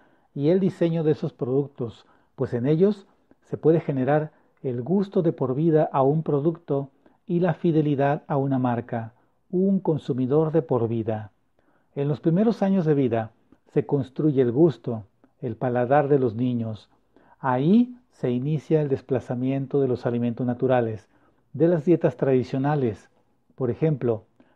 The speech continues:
actualmente se está introduciendo de manera masiva en los productos comestibles dirigidos a los niños los edulcorantes no calóricos, como el aspartame, el acesulfame, ca-,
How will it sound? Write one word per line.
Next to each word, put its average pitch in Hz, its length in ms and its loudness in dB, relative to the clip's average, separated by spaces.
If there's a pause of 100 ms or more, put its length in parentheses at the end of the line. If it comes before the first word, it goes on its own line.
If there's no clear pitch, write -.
(100)
actualmente 151 840 0 (320)
se 143 100 -4
está 143 180 -2
introduciendo 143 840 -2
de 139 140 -2
manera 131 280 0
masiva 131 600 0 (360)
en 165 140 2
los 185 140 -2
productos 151 460 0
comestibles 143 680 -2
dirigidos 143 520 -2
a 139 60 0
los 123 160 0
niños 131 480 -2 (380)
los 175 360 2
edulcorantes 147 800 0
no 127 160 -4
calóricos, 131 760 -2 (340)
como 127 240 -4
el 117 80 -2
aspartame, 139 720 -2 (460)
el 139 280 -2 (220)
acesulfame, 143 1300 -2 (800)
ca-, 147 340 -4